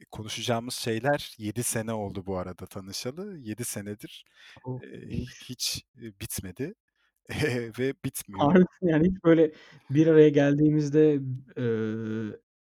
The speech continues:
Speaker 2: insanların artık bıkıp "Tamam artık yeter."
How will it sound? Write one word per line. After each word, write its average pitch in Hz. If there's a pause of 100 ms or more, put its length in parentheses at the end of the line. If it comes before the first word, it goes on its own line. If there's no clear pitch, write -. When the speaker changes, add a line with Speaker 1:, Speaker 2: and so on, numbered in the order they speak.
(480)
Speaker 2:
insanların 151
artık 156 (260)
bıkıp 143 (120)
"Tamam 120
artık -
yeter." 123